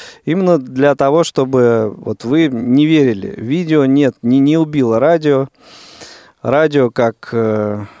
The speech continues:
жило, так живёт, так и будет продолжать жить в разных, э, форматах, в разных, э, разной ипостаси.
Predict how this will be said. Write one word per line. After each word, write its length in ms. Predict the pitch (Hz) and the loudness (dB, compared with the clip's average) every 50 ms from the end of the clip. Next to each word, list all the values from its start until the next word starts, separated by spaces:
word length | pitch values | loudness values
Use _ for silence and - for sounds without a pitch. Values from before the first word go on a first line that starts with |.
| - - - - _ - | -20 -20 -20 -20 _ -14
жило, 540 | 110 104 113 135 156 170 160 156 147 135 | -12 -6 -2 0 0 2 2 2 0 0
так 340 | 123 _ 135 120 110 - - 120 | -2 _ -2 -2 -2 -6 -10 -12
живёт, 440 | 117 107 113 117 117 120 131 131 123 _ | -10 -6 -4 -2 0 2 2 2 0 _
так 240 | - 113 110 104 - | -4 -6 -4 -4 -6
и 40 | 110 | -6
будет 340 | 110 139 170 175 165 151 | -2 -2 0 0 -2 -4
продолжать 640 | _ - 143 131 135 131 135 135 131 135 127 123 - - | _ -4 -2 0 2 0 0 2 2 0 0 0 -2 -6
жить 340 | 127 123 123 127 120 113 | -6 -4 -2 -2 -4 -4
в 80 | 123 123 | -2 -2
разных, 580 | 143 156 151 135 123 120 110 104 - - - - | 0 2 0 0 0 -2 -6 -6 -6 -10 -16 -10
э, 140 | - 104 101 101 | -8 -8 -8 -8
форматах, 840 | - - 127 123 131 156 180 185 175 - - 139 127 - - - - | -4 -4 -2 -2 0 0 0 0 0 0 -2 -4 -4 -4 -8 -8 -6
в 200 | 110 110 110 107 117 | -6 -6 -4 -2 -2
разных, 560 | 127 127 120 117 117 113 107 107 - - - | 0 0 0 -2 -4 -6 -6 -6 -8 -10 -8
э, 680 | 107 107 98 65 69 78 67 73 - - 76 78 78 | -8 -6 -6 -8 -10 -12 -12 -14 -14 -14 -14 -12 -8
разной 420 | 92 117 127 123 113 110 110 107 104 | -4 0 0 0 0 -2 -6 -8 -8
ипостаси. 720 | 101 - 123 127 - _ 190 185 180 165 - - 135 127 123 | -4 -4 -4 -4 -2 _ 0 0 0 0 -2 -4 -4 -6 -6